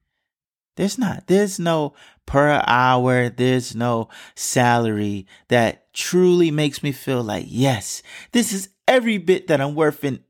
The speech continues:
everything I have to offer to the world." This salary, this paycheck shows it exactly. No, that's not the case.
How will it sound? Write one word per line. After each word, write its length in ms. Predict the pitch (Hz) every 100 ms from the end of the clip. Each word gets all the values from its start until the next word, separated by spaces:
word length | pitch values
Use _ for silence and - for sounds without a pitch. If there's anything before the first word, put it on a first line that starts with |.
| _
everything 400 | 233 226 208 180
I 40 | 160
have 180 | 147
to 180 | - 127
offer 380 | - 147 151 139
to 140 | 127 127
the 100 | 117
world." 560 | 127 151 143 135 123 - - - - _
This 600 | 104 123 156 139 - - _
salary, 680 | - - 170 170 160 156 143
this 300 | 131 147 147
paycheck 800 | - 147 143 - 139 123 - - _ _ _ _ _ _ _ _ _ _ _ _ _ _ _ _ _ _ _ _ _
shows 560 | - - 127 120 120 110
it 340 | 113 - - _ _ _ _ _ _ _ _ _ _ _ _ _ _ _ _ -
exactly. 760 | 104 98 98 131 - - _ _ _ _ _ _ _ _ _ -
No, 200 | 90 85
that's 220 | 78 -
not 180 | - -
the 60 |
case. 440 | - - _ -